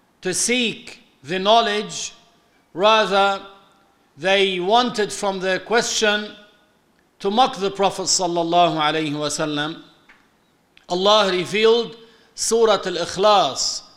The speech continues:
to the Prophet. "قُلْ هُوَ اللَّهُ أَحَدٌ," meaning, "Say to them, O Muhammad, Allah is Ahad, indivisible," because Allah is not a body.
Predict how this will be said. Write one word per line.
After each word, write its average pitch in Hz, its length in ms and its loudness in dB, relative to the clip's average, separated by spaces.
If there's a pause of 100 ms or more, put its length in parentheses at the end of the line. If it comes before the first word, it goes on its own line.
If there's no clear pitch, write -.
to 160 100 -8
the 156 120 -6
Prophet. 160 500 -2 (640)
"قُلْ 254 260 4
هُوَ 208 320 4
اللَّهُ 196 520 2
أَحَدٌ," 214 580 2 (720)
meaning, 196 360 -2
"Say 254 460 2
to 208 180 -2
them, 175 360 0
O 190 180 0
Muhammad, 208 640 -2
Allah 196 480 2
is 208 180 -4
Ahad, 220 520 2
indivisible," 185 840 0
because 180 360 -4
Allah 208 340 2
is 170 120 -2
not 185 160 0
a 175 100 0
body. 135 400 -4